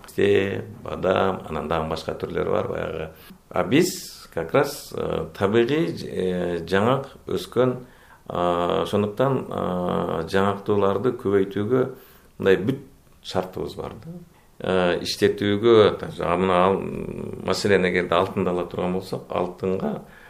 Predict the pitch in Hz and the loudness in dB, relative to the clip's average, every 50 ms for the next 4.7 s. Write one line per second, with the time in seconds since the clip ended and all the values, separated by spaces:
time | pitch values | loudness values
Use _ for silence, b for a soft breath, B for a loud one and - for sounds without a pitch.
0 | B B - 92 90 92 95 92 - - 98 98 95 110 117 113 107 110 110 - | B B -6 0 2 2 2 2 0 -2 -2 -2 0 0 0 0 -2 -4 -6 -10
1 | - - 95 101 101 101 - 107 98 98 - - 104 113 120 117 107 104 107 104 | -8 -2 0 2 2 2 0 0 -2 -2 -2 -2 -2 -2 0 0 0 0 0 0
2 | 104 104 B B B B B B B B - - 104 101 98 - - - - 82 | 0 -2 B B B B B B B B -4 -2 0 0 0 -2 -4 -8 -8 -6
3 | 82 87 85 85 85 85 - - 95 92 - - 104 92 92 92 98 98 98 98 | -4 -4 -4 -4 -6 -6 -4 -2 0 0 0 0 -2 -4 0 2 2 2 2 2
4 | 101 101 92 95 95 95 90 87 - - 107 104 104 104 | 0 0 0 0 0 -2 -2 -4 -4 -2 -2 -2 -2 -2